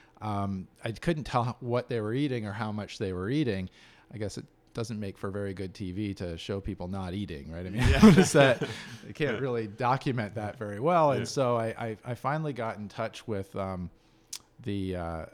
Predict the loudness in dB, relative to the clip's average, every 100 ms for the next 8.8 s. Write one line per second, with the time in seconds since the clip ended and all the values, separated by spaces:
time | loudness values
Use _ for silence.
0 | -14 -12 -10 -8 -6 -6 -4 -6 -6 -8
1 | -8 -10 -8 -8 -8 -12 -12 -12 -12 -14
2 | -12 -12 -10 -10 -12 -12 -10 -10 -10 -10
3 | -12 -12 -14 -12 -10 -10 -10 -14 -12 -10
4 | -10 -10 -8 -8 -10 -12 -14 -12 -12 -12
5 | -12 -14 -14 -20 -20 -20 _ -14 -10 -10
6 | -6 -6 -6 -8 -8 -8 -10 -8 -12 -12
7 | -10 -10 -12 -16 -14 -14 -12 -10 -10 -10
8 | -12 -16 -20 -20 _ -18 -18